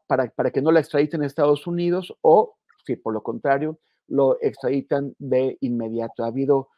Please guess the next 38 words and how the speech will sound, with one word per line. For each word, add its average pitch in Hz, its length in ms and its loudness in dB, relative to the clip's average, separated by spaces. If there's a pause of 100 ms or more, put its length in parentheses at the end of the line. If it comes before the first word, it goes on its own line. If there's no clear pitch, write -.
(240)
muchas 147 320 -2
personalidades 135 1080 2
y - 60 -4
gente 147 360 -6
en 131 120 -8
el 113 100 -8
mundo 135 380 -4
que 113 80 -10
se - 120 -12
ha 123 40 -6
manifestado, 135 760 -4 (440)
eh, 120 420 0
en 127 240 -2
de-, 123 180 0
defensa 175 560 -2
de, 127 280 -4
de 117 220 -2
Assange, 165 520 -4
en 135 60 -8
defensa 165 400 -4
de 147 100 -2
la 127 80 -4
libertad 123 320 -6
de 143 80 -4
expresión, 143 580 -6 (440)
en 139 120 0
defensa 170 720 2 (240)
de 143 220 8
la 160 100 6
libertad 147 600 2
de 135 200 2
denunciar 127 500 0
crímenes, 170 520 -2
porque - 280 -2
de 135 140 4
todos 233 380 8
estos 208 260 -2
crímenes 175 640 -2